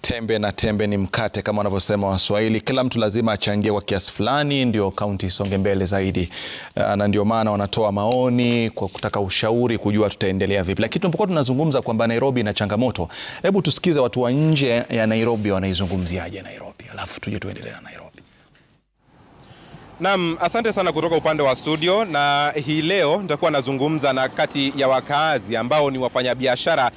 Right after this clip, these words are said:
Speaker 2: na ambao wa, mara nyingi siasa za Nairobi zinapochacha huwa ni waathiriwa wakubwa, haswa, eh, wakati biashara zao zinakwama na pengine hata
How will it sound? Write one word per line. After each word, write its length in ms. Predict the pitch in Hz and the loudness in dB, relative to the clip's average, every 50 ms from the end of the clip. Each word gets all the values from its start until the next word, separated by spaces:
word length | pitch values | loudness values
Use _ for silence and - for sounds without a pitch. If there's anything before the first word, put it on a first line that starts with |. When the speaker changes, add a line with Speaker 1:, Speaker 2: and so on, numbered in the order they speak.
| - - - - - - | -8 -20 -20 -20 -12 -6
Speaker 2:
na 120 | 120 120 123 | -4 -2 -2
ambao 560 | 123 131 147 156 151 147 143 143 139 139 131 - - - - - 147 | 0 2 2 2 2 4 2 2 2 0 -2 -4 -12 -20 -10 -4 0
wa, 180 | 160 151 151 | 2 2 2
mara 280 | 156 147 147 143 147 151 | 2 0 2 2 2 2
nyingi 380 | 160 180 165 135 120 95 98 | 0 0 -2 -2 -4 -6 -8
siasa 380 | - - - 147 156 160 - 143 | -8 -4 0 0 0 0 0 -2
za 120 | 127 135 | -2 0
Nairobi 320 | 127 127 135 147 151 147 143 | 0 0 0 0 0 -2 -4
zinapochacha 680 | 117 123 127 127 - 143 135 131 - 175 180 - - 123 | -6 -4 -4 -4 -2 -2 -2 -2 0 0 0 0 0 -2
huwa 300 | 135 151 165 151 139 139 | 0 2 2 2 2 2
ni 180 | 135 139 139 143 | 0 -2 -4 -2
waathiriwa 600 | 131 135 131 131 127 - 147 143 160 160 147 135 | 0 2 2 2 0 0 -2 0 2 4 4 4
wakubwa, 560 | 123 120 - - 156 147 139 135 120 110 101 - - - - - - | 4 2 0 -2 -4 -2 0 2 2 2 2 -2 -6 -18 -14 -6 -2
haswa, 640 | 120 123 127 - 156 156 156 156 156 156 156 156 - - 143 | -2 -2 0 0 0 2 2 4 4 4 4 2 2 2 2
eh, 260 | 139 135 135 131 131 | 2 4 4 4 2
wakati 340 | 135 127 - 156 - - 143 | 2 2 0 -2 -4 -4 -4
biashara 420 | 139 143 131 - 143 127 131 131 | -2 -2 -2 0 0 0 2 2
zao 160 | 135 151 147 | 2 2 2
zinakwama 580 | 139 135 135 131 123 117 - 147 151 147 147 147 | 2 0 0 0 -2 0 2 2 2 2 2 2
na 100 | 156 156 | 0 0
pengine 520 | - 185 185 196 190 240 220 170 143 123 - - - - - - | 0 0 -2 0 0 0 0 0 0 0 -2 -6 -12 -10 -6 -2
hata 260 | 131 135 - 180 170 | -2 0 2 2 4